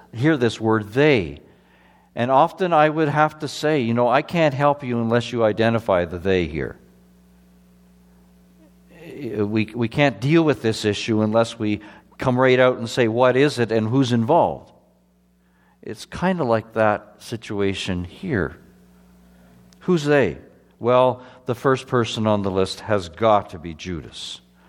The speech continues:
For, for sure, Judas is on the list. Judas the betrayer, the political climber, he was sure Jesus was the Messiah, only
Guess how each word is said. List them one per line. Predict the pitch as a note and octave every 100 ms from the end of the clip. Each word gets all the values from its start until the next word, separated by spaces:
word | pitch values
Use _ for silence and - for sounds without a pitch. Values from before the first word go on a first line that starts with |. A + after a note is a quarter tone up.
| _ _ _
For, | - A2
for | - - - C3 B2
sure, | - E3+ D3+ G2+
Judas | F2 G2 A#2+ G2 F2 -
is | G2+ E2+
on | F2 F2+ E2+
the | D#2+
list. | F2 C#2+ - - - - - -
Judas | B2+ D3+ D#3+ D#3 -
the | -
betrayer, | C#3 C#3 - A2 D2 - - _ _ _ _ _ _ _ - - - - - -
the | C3+
political | - D3 D3+ D#3+ D#3+ D#3+
climber, | - C3+ G#2 D2+ - _ _ _ _ _ - -
he | F#3 A#3
was | G#3+
sure | - - F#3+ F3
Jesus | A2 C#3 D3 C#3+ A#2+
was | B2 -
the |
Messiah, | A2+ A2+ - F3 D3 G2+
only | B2+ C3 C3